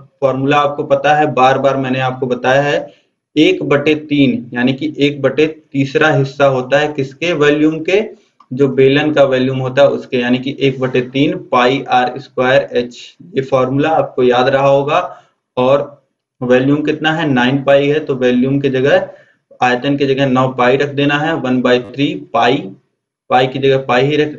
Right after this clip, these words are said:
रहने दीजिए अभी। और आर बराबर एच है, तो आर स्क्वायर की जगह क्या लिख सकते हैं, एच का स्क्वायर into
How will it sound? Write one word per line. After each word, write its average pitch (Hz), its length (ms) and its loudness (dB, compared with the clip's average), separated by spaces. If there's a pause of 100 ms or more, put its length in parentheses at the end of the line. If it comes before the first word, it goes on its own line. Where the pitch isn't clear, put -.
(120)
रहने 135 300 2
दीजिए 139 240 0
अभी। 151 260 -2 (140)
और 127 400 -2 (1120)
आर 127 300 2
बराबर 135 600 2 (340)
एच 147 260 0
है, 120 240 0
तो - 280 -14
आर 139 240 4
स्क्वायर 147 300 0
की 143 140 -2
जगह 143 200 2
क्या 156 160 0
लिख 151 140 -2
सकते 131 260 -8
हैं, 123 200 -6
एच 143 180 2
का 139 220 2
स्क्वायर 143 520 0
into 127 360 -4